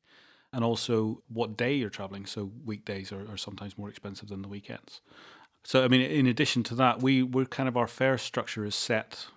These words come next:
from the mid nineteen nineties. So when privatisation happened, the fares that were in place for all the operators that existed under British Rail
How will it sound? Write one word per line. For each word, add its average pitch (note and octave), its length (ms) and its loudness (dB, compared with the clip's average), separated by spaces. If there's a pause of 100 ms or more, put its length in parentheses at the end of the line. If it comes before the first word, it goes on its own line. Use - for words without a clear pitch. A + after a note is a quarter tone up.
(120)
from G#2+ 220 -2
the G2+ 60 0
mid G2+ 180 -4
nineteen G#2 340 -4
nineties. G#2 480 -8
So - 180 -8
when G#2+ 220 -2
privatisation G2+ 800 -4
happened, F#2+ 400 -10
the G#2+ 80 -12
fares G#2+ 440 -4
that G#2 100 -10
were G#2 100 -10
in G2 100 -8
place G2 340 -8
for A2 160 0
all B2+ 200 4
the G#2+ 100 0
operators - 540 -8
that G2+ 200 -12 (160)
existed G2+ 460 -8
under F#2+ 220 -8
British G#2 360 -8
Rail G2 400 -10